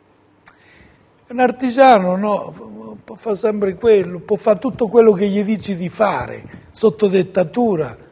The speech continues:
di un critico manager. L'artista no, è chiuso. Io quando andavo anche da Fazzini, era un uomo che emanava un carisma,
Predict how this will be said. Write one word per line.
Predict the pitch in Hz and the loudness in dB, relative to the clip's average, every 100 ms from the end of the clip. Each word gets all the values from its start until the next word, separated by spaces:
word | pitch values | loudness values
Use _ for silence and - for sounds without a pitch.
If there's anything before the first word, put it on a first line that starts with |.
| - | -20
di | - 180 | -8 -8
un | 160 | -6
critico | 208 202 156 151 165 | -6 -6 -6 -8 -6
manager. | 190 180 147 135 127 - - _ _ _ _ _ - - _ _ | -4 -4 -6 -14 -18 -20 -20 _ _ _ _ _ -20 -20 _ _
L'artista | 226 233 - 277 226 - 190 | -2 -2 -2 -6 -6 -10 -14
no, | 196 180 143 | -12 -14 -14
è | 156 - | -16 -18
chiuso. | _ 240 196 - - - 151 | _ -10 -10 -10 -20 -20 -14
Io | 208 | -14
quando | 175 190 175 185 | -6 -4 -4 -6
andavo | 180 185 180 180 | -2 -2 0 -2
anche | 170 170 | -6 -6
da | 170 | -6
Fazzini, | - 180 - - 180 127 127 - _ _ _ _ _ _ _ _ _ _ _ _ - - _ _ _ _ | -4 -8 -8 -10 -10 -10 -16 -20 _ _ _ _ _ _ _ _ _ _ _ _ -20 -20 _ _ _ _
era | - 254 233 | -2 0 0
un | 220 | 0
uomo | 233 254 233 208 196 - - | 0 0 0 -2 -4 -10 -8
che | 208 | -6
emanava | 190 196 190 190 180 | -4 -4 -2 0 0
un | 165 156 | -2 -4
carisma, | - 165 156 147 123 120 131 117 | -2 0 0 -4 -12 -14 -16 -18